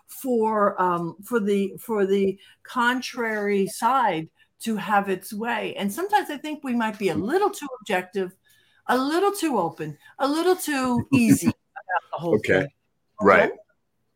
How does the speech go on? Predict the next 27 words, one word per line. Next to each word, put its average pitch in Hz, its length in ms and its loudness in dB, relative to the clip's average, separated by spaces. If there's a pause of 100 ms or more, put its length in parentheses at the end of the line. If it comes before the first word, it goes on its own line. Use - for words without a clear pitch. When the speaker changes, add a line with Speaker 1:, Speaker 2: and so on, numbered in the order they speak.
(220)
Speaker 1:
Do 320 80 4
you, 427 180 0
do 247 80 -2
you 339 60 4
know 359 80 4
what 381 60 4
I'm 370 60 2
saying? 392 480 -2 (500)
Speaker 2:
I - 120 2
Speaker 1:
You 320 80 4
know, 330 280 2
it's - 180 -12
like, 330 180 -4 (680)
we 320 140 2
shouldn't 392 260 2
be 359 80 6
apologizing 302 880 6
for 269 120 -2
being 277 260 -4
loving 277 340 2
individuals. 269 680 -4 (140)
<laughs> - 600 2
Speaker 2:
Right. 98 260 8 (300)
Oh, 135 260 10
exactly. 110 640 4
Yes. - 580 -2 (140)
Um, 107 260 2